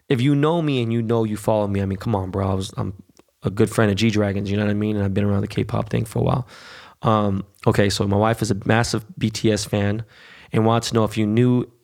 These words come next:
uh, them, knew of them, or have any interaction with them. Uh, thanks again, uh, big listener since day one. I've met everybody in B T S a few times. Uh, they invited me to the show at the Rose Bowl. Uh, don't know why I didn't go.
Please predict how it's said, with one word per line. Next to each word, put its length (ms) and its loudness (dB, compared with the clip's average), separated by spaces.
uh, 340 2
them, 460 -2
knew 280 2
of 260 0
them, 320 -2
or 100 0
have 220 2
any 160 2
interaction 420 0
with 140 -4
them. 280 -2
Uh, 180 2
thanks 280 -2
again, 480 0
uh, 340 2
big 240 0
listener 440 0
since 220 -4
day 180 0
one. 260 -4
I've 200 2
met 200 2
everybody 400 0
in 60 -2
B 120 -2
T 180 -2
S 180 0
a 20 -12
few 160 -2
times. 680 -2
Uh, 280 0
they 140 2
invited 320 0
me 120 -2
to 120 -6
the 80 0
show 260 -2
at 60 -4
the 80 -12
Rose 240 0
Bowl. 400 -2
Uh, 560 -2
don't 160 0
know 140 2
why 220 0
I 40 -2
didn't 240 -4
go. 380 0